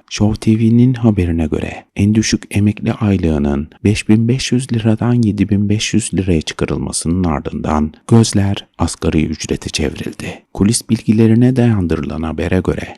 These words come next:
en güçlü beklenti asgari ücretin seçim öncesinde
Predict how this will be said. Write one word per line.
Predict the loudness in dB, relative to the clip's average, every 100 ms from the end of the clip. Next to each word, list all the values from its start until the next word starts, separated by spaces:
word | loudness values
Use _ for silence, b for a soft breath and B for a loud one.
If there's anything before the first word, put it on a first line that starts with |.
| _
en | 0 2 0
güçlü | -2 0 2
beklenti | 2 0 -4 -6 -6 -8 -8 _ -4
asgari | -4 0 0 2
ücretin | 2 0 -2 -4 -4 -6
seçim | -6 -2 2
öncesinde | 4 4 2 -2 -4 -4 -4 -6